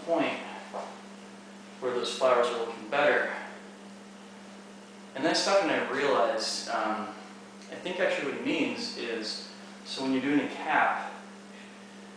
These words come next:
the node, the place where the anti-spin pedal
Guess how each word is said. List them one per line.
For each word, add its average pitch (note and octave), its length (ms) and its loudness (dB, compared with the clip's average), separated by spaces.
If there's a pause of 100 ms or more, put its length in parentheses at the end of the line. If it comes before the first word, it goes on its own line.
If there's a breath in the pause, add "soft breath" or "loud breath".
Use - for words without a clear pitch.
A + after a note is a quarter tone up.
(300)
the A#2 440 -6
node, B2+ 400 6
the G#2 60 -4
place B2+ 300 -2
where B2+ 80 -2
the A#2+ 120 -2
anti-spin B2 500 -2
pedal G2+ 220 -4